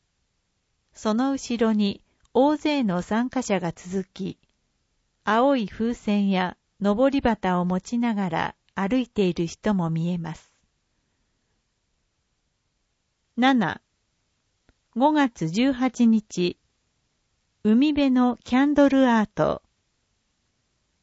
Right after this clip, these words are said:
葉山、町制施行百周年記念事業の一つとして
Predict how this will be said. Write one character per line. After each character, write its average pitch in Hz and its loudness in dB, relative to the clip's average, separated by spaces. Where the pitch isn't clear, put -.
葉 285 -2
山、 196 -2
町 285 0
制 269 -2
施 - -12
行 220 2
百 - -8
周 302 2
年 175 0
記 - -4
念 277 0
事 277 -4
業 190 4
の 160 -2
一 - -4
つ - -10
と 170 -4
し - -18
て - -10